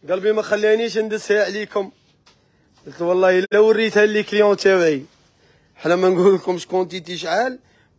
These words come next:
ما يهمكم الكونتيتي شحال. ما نقعدوا نكذبوا عليكم. بسم الله، ما شاء الله. طلعونا لايف حبابي. افير، افير، افير،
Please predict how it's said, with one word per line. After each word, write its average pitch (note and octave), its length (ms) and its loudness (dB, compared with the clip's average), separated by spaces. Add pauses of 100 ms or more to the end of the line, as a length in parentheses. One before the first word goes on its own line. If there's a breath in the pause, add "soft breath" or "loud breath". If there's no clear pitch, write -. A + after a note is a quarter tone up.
ما B3 600 0
يهمكم A3 600 -2
الكونتيتي B3+ 600 -8
شحال. C3+ 340 -8 (760)
ما F#3+ 160 0
نقعدوا A#3+ 320 -2
نكذبوا G#3+ 480 -4
عليكم. F3+ 380 -6 (680 soft breath)
بسم E3+ 260 -6
الله، G#3 520 2 (180)
ما F3+ 180 0
شاء G3+ 240 -2
الله. D3+ 260 -2 (380 soft breath)
طلعونا G3 440 0
لايف F#3+ 200 0
حبابي. G3 500 -2 (420 soft breath)
افير، F#3 520 2 (600)
افير، F3+ 680 2 (520 soft breath)
افير، F3+ 540 0